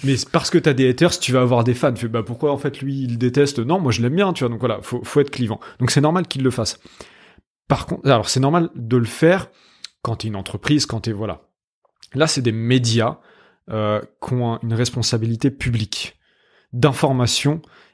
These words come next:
et d'enseignement. Je suis pas certain,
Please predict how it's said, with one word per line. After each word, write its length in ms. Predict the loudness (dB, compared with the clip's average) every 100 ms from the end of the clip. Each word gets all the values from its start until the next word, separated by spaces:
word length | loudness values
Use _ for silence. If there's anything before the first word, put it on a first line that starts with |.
| -10
et 120 | -10
d'enseignement. 920 | -8 -2 0 2 2 4 2 0 -6 _ _ _ _ _ _ _ _ -12
Je 200 | -2 -2
suis 220 | 0 -4
pas 320 | -8 0 0
certain, 600 | 2 2 2 2 0 0